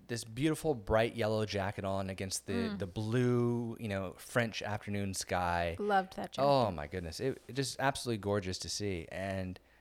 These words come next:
Speaker 1: um, so yeah, it was really cool to see just the vibrancy and the saturation really kicked up a bunch. And a lot of, a lot of times in modern day films, uh, you get a very desaturated, almost gray look. And so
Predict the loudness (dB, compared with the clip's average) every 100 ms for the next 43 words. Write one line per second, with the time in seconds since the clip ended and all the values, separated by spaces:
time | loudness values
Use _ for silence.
0 | -10 -2 0 0 -4 -8 _ 0 4 6
1 | 6 6 4 4 2 2 2 0 -2 -4
2 | -4 -2 2 2 0 -4 -4 -4 -4 -4
3 | -2 -4 -4 -6 -6 -6 -6 -6 -4 -6
4 | -6 -6 -6 -12 -6 2 4 4 2 4
5 | 4 4 -2 -2 -4 -10 -20 -20 -4 0
6 | 2 0 0 -2 -2 -2 -2 -2 -4 -8
7 | -14 -20 -6 0 2 0 -2 -6 _ -4
8 | 0 2 4 6 6 6 0 -2 0 2
9 | 2 0 0 -2 0 -4 -2 -4 -4 -4
10 | -2 0 2 2 2 0 -8 -2 0 0